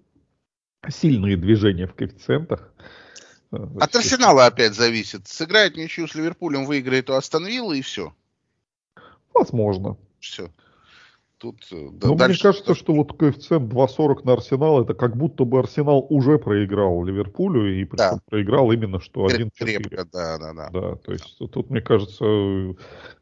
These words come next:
Speaker 1: как дорога только вверх.
Speaker 2: Согласен, да, что тут, наверное, скорее вверх.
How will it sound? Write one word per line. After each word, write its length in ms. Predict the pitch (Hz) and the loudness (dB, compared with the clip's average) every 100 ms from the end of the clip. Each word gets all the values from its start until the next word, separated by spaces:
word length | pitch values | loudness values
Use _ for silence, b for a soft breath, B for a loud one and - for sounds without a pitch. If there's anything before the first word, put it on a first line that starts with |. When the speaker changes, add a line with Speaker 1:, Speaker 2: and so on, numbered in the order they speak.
| _ | _
Speaker 1:
как 240 | - 92 92 | -10 -8 4
дорога 340 | 135 160 139 | 6 8 4
только 340 | 139 131 - | 2 -4 -2
вверх. 460 | 135 113 92 - - _ _ _ _ _ _ _ _ b b b b b b b b b _ _ _ _ _ _ _ | -4 -2 -6 -6 -20 _ _ _ _ _ _ _ _ b b b b b b b b b _ _ _ _ _ _ _
Speaker 2:
Согласен, 800 | - 208 220 160 107 - 95 98 | -8 -6 2 4 4 2 -10 -6
да, 200 | 95 87 | -4 -4
что 240 | - - | -6 -10
тут, 320 | 98 127 123 B B B B B B B B B B B | -14 -16 -16 B B B B B B B B B B B
наверное, 460 | 95 92 95 98 95 | -14 -12 -12 -14 -14
скорее 460 | - 101 95 92 | -8 -6 -6 -6
вверх. 400 | 101 135 196 - | -6 -8 -8 -12